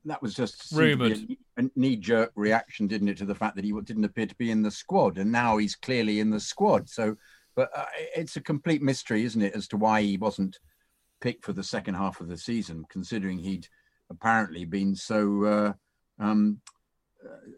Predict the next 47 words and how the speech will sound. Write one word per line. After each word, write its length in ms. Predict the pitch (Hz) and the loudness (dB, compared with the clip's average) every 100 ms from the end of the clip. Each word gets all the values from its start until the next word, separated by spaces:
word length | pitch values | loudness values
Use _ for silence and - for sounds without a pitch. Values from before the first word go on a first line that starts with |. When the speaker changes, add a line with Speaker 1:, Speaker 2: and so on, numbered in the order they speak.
| - - | -20 -8
Speaker 1:
he, 120 | 127 135 | -6 -2
he'd 180 | 120 - | -2 2
played 240 | 135 117 | 2 4
so 180 | - 131 | 4 4
well 280 | 120 131 127 | 6 6 4
at 80 | 131 | 2
the 80 | |
beginning, 480 | 120 113 180 196 82 | -2 2 2 2 0
and 100 | 87 | -2
he 60 | 104 | -2
even 280 | 113 107 104 | 0 0 0
had 140 | 110 | 2
an 80 | 110 | 2
England 400 | 117 120 117 110 | 2 2 2 0
call-up, 440 | 156 190 113 87 - | 2 2 0 -4 -6
didn't 200 | 131 104 | 0 0
he? 100 | 87 | 0
So 280 | - 113 | 0 2
I, 140 | 110 110 | 4 2
I'm, 280 | 117 117 117 113 | 0 2 0 0
I'm, 360 | 117 117 113 | 0 4 4
um, 280 | 110 107 101 _ _ _ _ - | 4 4 2 _ _ _ _ -8
that's 220 | 127 - | -6 -2
something 360 | 135 123 120 107 | 2 2 2 2
we'll, 360 | 110 113 107 - - - _ 110 113 | 2 2 -2 -8 -20 -20 _ -20 -6
we'll 180 | 110 | -4
have 140 | 117 - | -2 -2
to 80 | 107 | -2
wait 260 | 110 110 | 0 -2
for, 200 | - 101 - _ _ _ _ - | -2 -4 -4 _ _ _ _ -4
you 80 | 107 | -2
know, 180 | 98 90 98 - - 98 _ _ | -2 -4 -14 -18 -16 -18 _ _
Frank's 340 | - 113 85 | -4 -4 -4
book 340 | 80 120 104 | -6 -4 -4
or 120 | 101 85 | -6 -6
Tomori's 460 | 104 110 117 95 | 0 0 2 0
book 340 | 78 101 85 98 | -2 -6 -6 -10
or 80 | |
something, 420 | 82 95 - 87 85 | -8 -8 -8 -10 -8
or, 200 | 90 90 | -8 -8
uh, 160 | 95 92 | -8 -8
because 280 | 92 107 98 | -8 -6 -2
I'm, 220 | 107 107 | 0 0
I'm 200 | 113 113 | 0 0
confused 540 | 101 95 92 117 107 - | 0 -4 -2 0 0 0
by 200 | 92 | -4
it. 80 | 85 | -4